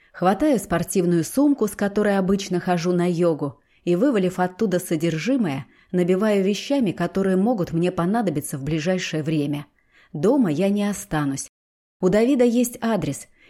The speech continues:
и я надеюсь, когда он поймёт, что меня здесь нет, не станет утруждать себя поисками. Подумаешь, украла у казино чемодан с деньгами. Да такое каждый день случается.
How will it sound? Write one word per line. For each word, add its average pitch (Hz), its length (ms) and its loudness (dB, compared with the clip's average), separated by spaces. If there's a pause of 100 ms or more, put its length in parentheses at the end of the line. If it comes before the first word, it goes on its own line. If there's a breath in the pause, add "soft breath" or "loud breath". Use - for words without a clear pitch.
и 185 60 0
я 202 140 4
надеюсь, 214 520 0
когда 180 300 -2
он 202 140 -2
поймёт, 208 460 0
что - 220 -4
меня 175 260 0
здесь 175 340 -2
нет, 262 280 0 (260 soft breath)
не 208 160 0
станет 285 420 0
утруждать 160 480 -2
себя 175 300 -2
поисками. 151 720 -2 (380 soft breath)
Подумаешь, 214 680 2
украла 247 400 2
у 180 80 4
казино 196 400 0
чемодан 208 500 0
с 147 60 -2
деньгами. 160 560 -2 (180)
Да 165 120 0
такое 202 360 0
каждый 202 360 0
день 226 240 2
случается. 180 800 -2